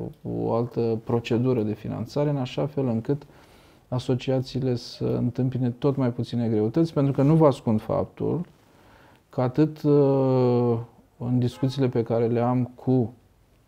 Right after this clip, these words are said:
asociații din țară, dar și cu asociații din afara hotarelor țării,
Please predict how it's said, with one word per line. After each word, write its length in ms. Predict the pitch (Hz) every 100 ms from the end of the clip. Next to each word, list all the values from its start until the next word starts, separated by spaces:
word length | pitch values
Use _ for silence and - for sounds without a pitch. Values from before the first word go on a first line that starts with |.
| _ _ _ _ _ -
asociații 760 | 107 - 110 107 127 117 117 113
din 320 | 113 113 110
țară, 840 | 107 - 117 123 123 123 123 117 110
dar 280 | 110 110
și 300 | 113 - 127
cu 120 | 127 127
asociații 1000 | 117 - 117 - 117 113 - 120 117 113 110
din 160 | 107
afara 480 | 101 104 - 170 123
hotarelor 520 | - 110 107 98 98 95
țării, 540 | - - 104 98 151